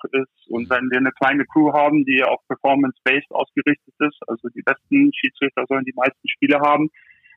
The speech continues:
ähm, ist natürlich die Belastung für Schiedsrichter auch relativ groß. Und, äh, ähm, also bei einer hohen Belastung,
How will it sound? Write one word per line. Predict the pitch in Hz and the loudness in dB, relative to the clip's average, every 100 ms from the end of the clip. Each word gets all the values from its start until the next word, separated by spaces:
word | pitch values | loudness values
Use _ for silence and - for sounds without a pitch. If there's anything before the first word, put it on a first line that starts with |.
| - | -6
ähm, | - 131 131 127 127 _ _ - | 0 2 4 2 0 _ _ -6
ist | - | -2
natürlich | 139 156 131 | 0 0 0
die | |
Belastung | 135 143 139 151 | -2 -2 0 0
für | 147 | 2
Schiedsrichter | 143 143 - 156 - | 0 -2 -4 0 0
auch | - - | 0 0
relativ | 120 120 - 107 - | 0 0 -4 -8 -8
groß. | - 98 - _ - | -10 -8 -8 _ -10
Und, | 113 113 110 - | -6 -4 -4 -2
äh, | 110 117 113 113 110 _ _ _ _ _ _ - | 0 2 2 0 -2 _ _ _ _ _ _ -6
ähm, | 123 120 117 - - | -4 -2 -6 -12 -8
also | - 117 120 117 113 _ _ | -4 0 2 0 0 _ _
bei | - 123 | -8 -4
einer | 123 131 | -2 0
hohen | 147 143 | 0 2
Belastung, | 135 127 - - 170 175 175 | 0 0 -2 -2 0 0 -4